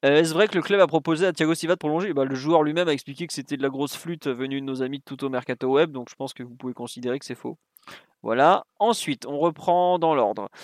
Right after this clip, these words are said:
Euh, c'est moi ou aucune info ne filtre cette année concernant le mercato ? Bah, c'est vrai que des rumeurs, il n'y en a pas beaucoup. Et, enfin, on retrouve un peu le fonctionnement, euh,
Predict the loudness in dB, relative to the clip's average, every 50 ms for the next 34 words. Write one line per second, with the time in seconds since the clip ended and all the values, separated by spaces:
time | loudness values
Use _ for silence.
0 | -20 -20 -20 -20 -20 -10 -6 -4 -2 -2 0 0 2 4 4 4 4 2 0 -2
1 | -4 -4 -4 -2 -2 -2 -4 -4 -4 -4 -6 -6 -8 -6 -4 -2 -2 0 0 0
2 | 0 0 0 -2 -2 -4 -4 -2 -2 0 0 0 0 0 -2 -2 0 0 -2 -2
3 | -2 -4 -4 -2 2 4 6 8 8 8 8 6 6 4 0 -2 -2 0 -2 0
4 | 0 0 0 0 2 2 2 0 0 0 0 0 -2 -2 -4 -6 -4 -4 -4 -4
5 | -6 -10 -16 _ _ _ _ _ -4 -2 0 2 2 2 4 2 2 2 2 0
6 | 0 0 -2 0 2 2 0 0 0 0 0 0 0 0 -2 -2 -2 -4 -6 -12
7 | -8 -6 -4 -4 -2 0 0 2 2 4 4 4 4 2 2 0